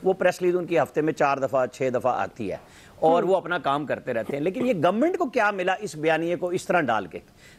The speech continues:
Speaker 1: नवाज शरीफ का ही बयानिया है पीएमएलएन, अगर जब भी बात होगी, इसके
Speaker 2: ठीक
Speaker 1: अलावा
Speaker 2: है।
Speaker 1: किसी का नहीं है, लीडर भी वही है और वोट भी उसके हैं। हमजा
Speaker 2: हम्म।
Speaker 1: शहबाज हो, शहबाज शरीफ हो और मरियम नवाज हो, इन सबको उसी के नाम पे उसी की माला जपनी पड़ेगी,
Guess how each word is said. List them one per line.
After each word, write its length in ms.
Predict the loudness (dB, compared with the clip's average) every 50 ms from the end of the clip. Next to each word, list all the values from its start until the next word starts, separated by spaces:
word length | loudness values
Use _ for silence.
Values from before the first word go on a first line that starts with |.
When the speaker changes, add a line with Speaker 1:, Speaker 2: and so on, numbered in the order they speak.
| -6 0
Speaker 1:
नवाज 340 | 0 2 4 4 4 2 0
शरीफ 320 | -2 -4 -4 -4 -6 -6
का 340 | -6 -2 0 2 2 2 2
ही 260 | 0 0 -2 -2 0
बयानिया 440 | 2 2 2 2 2 2 2 2 4
है 140 | 4 4 2
पीएमएलएन, 640 | 2 0 0 0 2 4 4 4 4 2 0 -2 -4 -4 -4
अगर 200 | 2 2 2 2
जब 260 | 2 2 0 2 2
भी 80 | 0 2
बात 300 | 2 2 0 0 -2 -4
होगी, 260 | -8 -6 -8 -10 -12 _ -18 -20 -14 -14
इसके 160 | -10 -4 0
Speaker 2:
ठीक 80 | 2 4
Speaker 1:
अलावा 200 | 4 4 4 2
Speaker 2:
है। 60 | 0
Speaker 1:
किसी 200 | -2 -6 -6 -2
का 120 | 0 2
नहीं 200 | 0 0 0 -2
है, 80 | -2 -2
लीडर 320 | 0 2 2 2 2 2
भी 120 | 2 2 2
वही 240 | 4 4 4 4 2
है 200 | 2 0 0 -4 -14 -20 -12 -2 0
और 120 | 2 2
वोट 300 | 2 4 4 2 4 2
भी 140 | 2 2 2
उसके 220 | 0 0 -2 -6
हैं। 160 | -6 -6 -6 -10 -14 -20 -16 -6
हमजा 260 | -4 -2 0 2 2 2
Speaker 2:
हम्म। 100 | 2 2
Speaker 1:
शहबाज 400 | 0 2 2 2 2 2 2 0
हो, 120 | -2 -4
शहबाज 380 | -2 -2 0 2 2 2 2 2
शरीफ 320 | 0 -2 -2 -2 -2 0
हो 140 | 0 0 2
और 200 | 2 2 0 0
मरियम 340 | 2 0 2 2 2 0 2
नवाज 340 | 2 2 2 2 2 0
हो, 120 | -2 -6 -6 -10 -16 _ -20 -20 -20 _ _ 0
इन 160 | 0 0 0
सबको 380 | 0 0 0 0 0 2 2 2
उसी 280 | 2 2 0 -2 0
के 120 | 2 2 2
नाम 240 | 2 2 0 0 0
पे 180 | -2 -4 -4 -4 -16 _ _ -6
उसी 260 | -6 -6 -2 -4 -4
की 120 | -2 0 2
माला 280 | 2 4 4 4 2
जपनी 360 | 2 2 0 -2 0 0 -2
पड़ेगी, 500 | 2 2 4 4 4 2 2 0 -2 -2